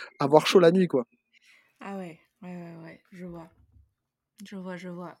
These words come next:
Speaker 2: Effectivement, euh, dans ces cas-là, c'est peut-être pas, c'est peut-être pas le plus adéquat et malheureusement, il y a, il y a, il y a ce truc de, un petit peu de solution, euh, rapide, solution miracle,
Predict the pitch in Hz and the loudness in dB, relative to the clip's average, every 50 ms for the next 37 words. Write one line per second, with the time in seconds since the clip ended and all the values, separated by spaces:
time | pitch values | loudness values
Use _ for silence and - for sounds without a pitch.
0 | _ 180 180 - 196 - - - - 185 185 190 196 214 220 220 190 143 156 156 | _ -16 -14 -14 -16 -20 -18 -16 -14 -12 -10 -10 -10 -10 -10 -10 -10 -12 -12 -12
1 | 165 180 175 - - - - 175 160 185 196 196 - - - _ 175 175 - _ | -14 -14 -14 -14 -16 -14 -14 -12 -12 -12 -12 -12 -16 -18 -16 _ -16 -16 -16 _
2 | - 196 196 190 185 170 170 - 185 _ _ _ _ _ _ _ _ _ _ _ | -12 -10 -10 -10 -10 -12 -12 -16 -18 _ _ _ _ _ _ _ _ _ _ _
3 | - - 202 196 - 202 196 - 233 220 208 196 180 185 - - 208 202 220 208 | -10 -10 -8 -8 -8 -10 -10 -8 -10 -6 -6 -6 -8 -8 -12 -14 -10 -8 -8 -6
4 | 185 196 196 196 - - 233 240 247 254 254 233 190 175 170 170 170 - _ - | -4 -4 -6 -6 -8 -6 -4 -2 -2 -2 -2 -4 -6 -8 -10 -12 -16 -20 _ -20
5 | - - - - - - _ _ _ _ _ 190 202 208 214 202 208 214 202 226 | -20 -20 -20 -20 -20 -20 _ _ _ _ _ -6 -6 -4 -4 -4 -6 -6 -4 -4
6 | 240 254 262 226 196 180 180 180 185 - - 64 80 196 202 208 180 185 180 190 | -4 -4 -4 -4 -4 -6 -6 -6 -8 -12 -14 -16 -16 -16 -16 -14 -14 -14 -10 -8
7 | 196 196 - - - 175 190 190 190 208 202 - - - 277 269 240 208 175 - | -8 -8 -8 -10 -10 -8 -8 -8 -8 -10 -12 -12 -14 -12 -10 -10 -10 -10 -10 -8
8 | 190 185 180 180 180 170 170 170 - _ _ _ 214 214 214 - - - 262 214 | -8 -8 -8 -8 -10 -10 -12 -14 -14 _ _ _ -10 -8 -8 -10 -8 -8 -6 -4
9 | 226 214 - - 240 220 208 214 208 - - 240 240 233 226 208 202 196 202 190 | -4 -4 -4 -6 -6 -6 -6 -6 -8 -8 -6 -4 -4 -4 -2 -2 -2 -2 -4 -2
10 | - 226 220 220 220 - - 269 269 247 247 - 240 220 208 208 202 - 233 220 | 0 -2 -2 -2 -2 -8 -8 -8 -6 -6 -6 -6 -6 -6 -6 -6 -8 -8 -8 -6
11 | 214 214 220 233 240 254 285 285 - - - | -6 -4 -4 -2 -2 -2 -2 -4 -8 -16 -18